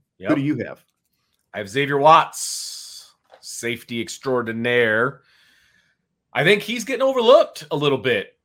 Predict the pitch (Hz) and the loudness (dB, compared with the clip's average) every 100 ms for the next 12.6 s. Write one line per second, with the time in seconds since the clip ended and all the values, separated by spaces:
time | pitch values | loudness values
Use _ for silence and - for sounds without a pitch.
0 | - 113 123 123 117 107 117 107 104 92 | -20 -12 -2 0 0 -4 -8 -8 -8 -8
1 | 90 165 220 190 196 175 160 160 131 170 | -6 -4 0 2 2 2 -4 -6 0 0
2 | 190 175 196 180 196 151 185 180 - 175 | 2 4 4 2 0 2 2 2 0 0
3 | 185 160 - 175 175 98 104 151 _ _ | 0 -2 -6 -6 -6 -8 -14 -14 _ _
4 | 113 113 110 110 127 123 131 180 175 135 | -4 0 2 0 -4 0 2 2 -2 -6
5 | 131 110 98 92 110 131 123 117 113 131 | -4 -4 -4 -8 -8 -12 -10 -8 -2 2
6 | 165 180 151 139 131 123 120 113 107 104 | 2 2 -2 -4 -4 -2 -4 -6 -8 -10
7 | 107 104 92 90 90 98 98 95 90 95 | -12 -12 -14 -16 -8 -4 -4 -6 -12 -14
8 | 87 - 98 85 92 85 98 117 _ _ | -16 -16 -18 -16 -14 -14 -14 -18 _ _
9 | _ _ _ _ 90 98 139 160 180 147 | _ _ _ _ -12 -4 0 2 0 -2
10 | 160 139 123 120 123 117 104 135 120 110 | -4 -4 -4 -4 -4 -4 -2 -2 -2 -6
11 | 110 - 107 110 113 113 110 143 135 123 | -8 -12 -10 -10 -10 -10 -4 -4 -4 -8
12 | 101 - 117 101 - | -14 -12 -10 -10 -14